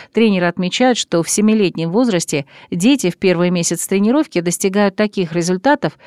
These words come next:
которые в более раннем возрасте даются за несколько лет. С чего начинать занятия? Первый шаг — общая физическая подготовка. Зимой катайтесь с ребёнком на лыжах,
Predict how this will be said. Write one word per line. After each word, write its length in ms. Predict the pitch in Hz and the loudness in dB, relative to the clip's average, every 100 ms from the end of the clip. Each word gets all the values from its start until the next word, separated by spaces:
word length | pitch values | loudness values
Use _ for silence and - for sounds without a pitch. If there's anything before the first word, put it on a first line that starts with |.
| - | -20
которые 400 | - 202 190 180 | -2 0 2 0
в 80 | 165 | 0
более 420 | 170 208 269 214 | -2 2 4 4
раннем 360 | 208 311 254 165 | 4 4 4 2
возрасте 540 | 156 156 151 - 139 139 - | 0 -2 -4 -4 -6 -8 -12
даются 640 | 180 185 180 240 247 170 - | 0 2 2 0 0 -2 -2
за 180 | 175 180 | -2 0
несколько 480 | 165 156 170 156 160 | 0 -2 -4 -4 -4
лет. 300 | 139 - - _ _ _ _ _ _ - | -4 -6 -16 _ _ _ _ _ _ -12
С 120 | - | -8
чего 360 | - 190 220 | 0 2 4
начинать 500 | 294 240 202 185 196 | 4 4 2 0 0
занятия? 600 | 185 180 165 143 - - - _ _ _ _ | 0 -2 -2 -4 -6 -10 -14 _ _ _ _
Первый 360 | - 269 262 247 | 0 2 4 2
шаг — 400 | - 160 135 - | 2 0 -2 -4
общая 340 | - 269 - 269 | -4 -4 0 0
физическая 560 | 240 180 185 - 180 | 2 0 -4 -2 -4
подготовка. 720 | 170 156 151 143 113 - - - _ - - | -2 -2 -2 -4 -8 -8 -14 -14 _ -20 -8
Зимой 380 | 190 220 269 311 | 0 4 4 4
катайтесь 540 | - 180 202 196 170 | 0 0 0 0 -2
с 60 | - | -2
ребёнком 480 | 175 185 175 190 190 | -2 0 -2 -2 -2
на 140 | 170 | 0
лыжах, 400 | 151 151 196 - | -2 -2 -4 -4